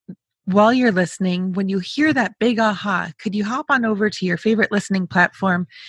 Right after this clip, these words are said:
and leave a rating and review, not only for me, but for our guest today, Brian Falchuk, because he is also a podcaster. Just a reminder that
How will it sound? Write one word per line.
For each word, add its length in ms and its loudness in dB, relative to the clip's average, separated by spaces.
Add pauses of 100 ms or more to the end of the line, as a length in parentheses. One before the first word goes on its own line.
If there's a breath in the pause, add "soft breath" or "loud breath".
(180 loud breath)
and 120 0
leave 200 2
a 80 2
rating 320 4
and 100 2
review, 360 2
not 220 2
only 260 -4
for 160 -4
me, 360 0 (500 loud breath)
but 220 0
for 380 0
our 200 4
guest 540 -6
today, 300 0
Brian 380 0
Falchuk, 400 -2 (100)
because 260 -6
he 160 0
is 140 0 (100)
also 400 0
a 80 -2
podcaster. 680 -4 (800 soft breath)
Just 260 -2
a 40 4
reminder 560 4
that 260 -2